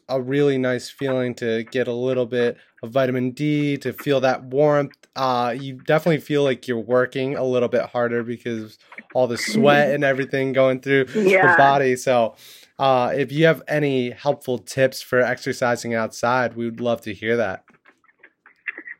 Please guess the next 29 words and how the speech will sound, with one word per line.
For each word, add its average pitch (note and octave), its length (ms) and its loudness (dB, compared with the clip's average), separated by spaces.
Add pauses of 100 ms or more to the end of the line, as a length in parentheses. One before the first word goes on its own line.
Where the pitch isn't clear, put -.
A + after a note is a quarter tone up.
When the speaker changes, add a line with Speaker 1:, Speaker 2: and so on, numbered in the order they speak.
(140)
Speaker 2:
Yeah, G#3 540 4 (220)
for G#3+ 100 -4 (140)
sure. A#3 320 4
Well, F#3+ 360 0
um, F#3+ 280 0
it's F#3+ 180 -10
gonna F#3+ 160 0
be A#3 120 0
hot, G3 360 0 (160)
so G3+ 100 0
be F#3+ 120 2
careful. G#3+ 540 0 (240)
I F#3+ 220 2 (140)
actually A3 440 -2
got G3+ 300 0
a G#3 80 0
tip. G3 300 -4
I F#3+ 100 4 (120)
haven't B3 320 0
experienced A3 580 -6
this F#3 100 -6 (300)
personally, F#3+ 640 -4 (120)
but D3 460 4
I G#3 140 2
do G3+ 240 0
know G3+ 260 2
a G3 100 2
runner, F#3+ 840 4
um, F#3+ 580 2